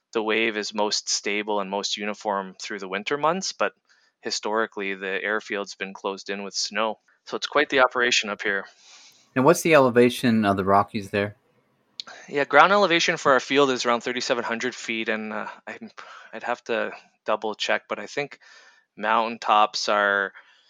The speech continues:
Speaker 1: eight to, eight to ten, depending on the mountains. <clears throat> We're on the really eastern range of it. But yeah, it's, uh,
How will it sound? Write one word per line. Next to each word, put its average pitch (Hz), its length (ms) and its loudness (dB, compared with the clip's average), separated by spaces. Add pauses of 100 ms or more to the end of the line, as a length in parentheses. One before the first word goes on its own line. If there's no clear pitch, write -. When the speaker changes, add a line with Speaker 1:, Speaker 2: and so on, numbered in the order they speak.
(420)
Speaker 1:
eight 107 220 -4
to, 110 580 -4 (500)
eight 107 180 -12
to 107 100 -12
ten, 107 520 -4
depending 104 440 -8
on 101 260 -8
the 101 220 -8
mountains. 107 600 -2 (160)
<clears throat> 175 260 -4
We're 147 180 4
on 143 180 4
the 123 120 2
really 110 260 0
eastern 113 480 -4
range 117 380 -4
of 143 120 -2
it. 165 180 2 (720)
But 98 180 -4
yeah, 92 220 0
it's, - 220 -6
uh, 101 180 0